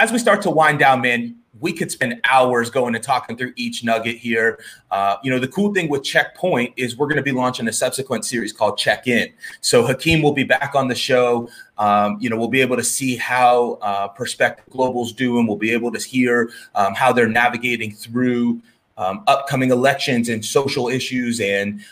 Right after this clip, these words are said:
um, you know, really where we're going as a society. But before we let you go today, one question that we've been asking all of our guests, and I'm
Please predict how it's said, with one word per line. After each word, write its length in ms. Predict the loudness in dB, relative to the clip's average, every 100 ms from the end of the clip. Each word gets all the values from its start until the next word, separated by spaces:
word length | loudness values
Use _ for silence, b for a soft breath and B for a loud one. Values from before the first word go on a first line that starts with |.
| B
um, 260 | 0 2 2
you 100 | 2
know, 80 | 4 6
really 140 | 4
where 160 | 4 4
we're 180 | 4 4
going 120 | 4
as 160 | 2 0
a 40 |
society. 680 | -6 -2 0 2 0 -2 -6
But 280 | 0 0 0
before 360 | -2 0 2 2
we 100 | 2
let 220 | 0 -2
you 60 | -2
go 180 | -2
today, 340 | -2 0 2 2
one 240 | 2 -2
question 420 | 0 0 0 0 -2
that 140 | 0
we've 140 | -2
been 140 | -2 2
asking 400 | 2 0 -2 4
all 180 | 4 4
of 80 |
our 160 | 2 2
guests, 340 | 4 4 2 0
and 100 | -2
I'm 180 | -2